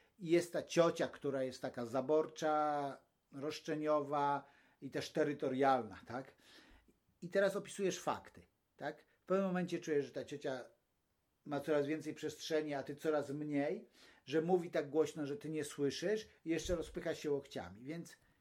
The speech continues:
możesz przeprosić ciocię, mówić: „Ciociu, przepraszam, chcę z tobą o czymś porozmawiać. Widzisz, twoje szklanki i twoja filiżanka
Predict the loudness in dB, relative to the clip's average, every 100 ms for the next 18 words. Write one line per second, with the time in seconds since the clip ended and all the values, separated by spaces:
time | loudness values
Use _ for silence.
0 | -16 -16 _ _ -4 0 0 -2 -4 -14
1 | _ _ _ _ _ _ _ _ -12 -6
2 | -2 -2 -2 -6 -4 -4 -6 _ _ _
3 | _ _ _ _ _ _ _ _ 0 2
4 | -2 0 2 2 2 -10 _ _ -8 -6
5 | -6 -4 -2 -2 -2 -4 -6 -8 -10 -10
6 | -12 -14 -18 -20 -20 _ _ _ _ _
7 | _ -20 _ -8 0 0 0 -10 _ _
8 | _ _ 0 4 4 2 -2 -2 -2 -2
9 | -6 -6 -6 -10 _ _ _ _ -20 0
10 | 2 2 0 -4 -2 -2 -2 -4